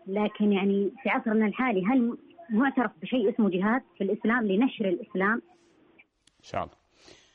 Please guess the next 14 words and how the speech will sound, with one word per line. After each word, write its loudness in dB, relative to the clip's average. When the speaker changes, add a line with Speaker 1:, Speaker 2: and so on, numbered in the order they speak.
Speaker 2:
أنت -8
سألتي -4
ستة -4
أسئلة 0
وقلتي 0
سبعة، 2
باقي 0
سؤال. 2
Speaker 1:
إي 2
نعم. -6
بالنسبة 4
للدورة 2
الشهرية، 2
آه، -2